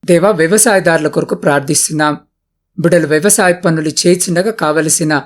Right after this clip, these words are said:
సమస్తమును బిడ్డలకు అనుగ్రహించి, వారందర్నీ మీ కృపలో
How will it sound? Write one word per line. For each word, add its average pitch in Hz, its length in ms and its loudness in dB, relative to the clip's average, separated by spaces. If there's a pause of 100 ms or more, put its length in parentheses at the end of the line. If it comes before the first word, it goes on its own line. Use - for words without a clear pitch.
(460)
సమస్తమును 196 720 0
బిడ్డలకు 156 380 0
అనుగ్రహించి, 170 640 0 (600)
వారందర్నీ 170 560 2
మీ 185 120 2
కృపలో 156 420 0